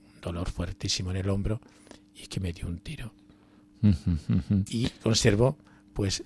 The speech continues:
Speaker 1: la, la bala
Speaker 2: Sí,
Speaker 1: incrustada
Speaker 2: sí.
Speaker 1: en mi, en el hombro.
Speaker 2: Sí, sí, cerca del hueso.
Speaker 1: Cerca del, no, está incrustada en el mismo hueso.
Speaker 2: Ah, sí,
Speaker 1: No
Speaker 2: sí,
Speaker 1: tuvo
Speaker 2: o sea,
Speaker 1: salida,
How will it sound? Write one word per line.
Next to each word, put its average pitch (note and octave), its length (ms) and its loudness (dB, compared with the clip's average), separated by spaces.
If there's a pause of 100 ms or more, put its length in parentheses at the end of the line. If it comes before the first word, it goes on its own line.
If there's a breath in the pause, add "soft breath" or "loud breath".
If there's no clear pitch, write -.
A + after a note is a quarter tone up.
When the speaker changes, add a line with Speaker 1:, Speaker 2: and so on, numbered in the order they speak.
(120)
Speaker 1:
la, F2+ 520 -6
la E2+ 120 -6
bala G2 360 6 (640)
Speaker 2:
Sí, A2 100 -6
Speaker 1:
incrustada G2 540 4
Speaker 2:
sí. F#2+ 40 2
Speaker 1:
en F#2+ 100 0
mi, F2+ 140 -2
en F#2 200 -6
el F2+ 120 0
hombro. F#2 340 -2 (380)
Speaker 2:
Sí, - 260 4
sí, G2 380 6
cerca A2 400 8
del F#2 200 8
hueso. F2+ 520 8
Speaker 1:
Cerca A2+ 340 4
del, F2+ 220 -2
no, A#2 100 -2
está C#3+ 140 2
incrustada A2+ 520 4
en F#2+ 100 2
el F#2 40 0
mismo G2 280 2
hueso. F2 340 -2
Speaker 2:
Ah, A2+ 320 8
sí, - 160 2
Speaker 1:
No G#2 60 6
Speaker 2:
sí, G#2+ 160 6
Speaker 1:
tuvo G#2+ 160 8
Speaker 2:
o - 20 6
sea, A#2 160 8
Speaker 1:
salida, A2+ 360 6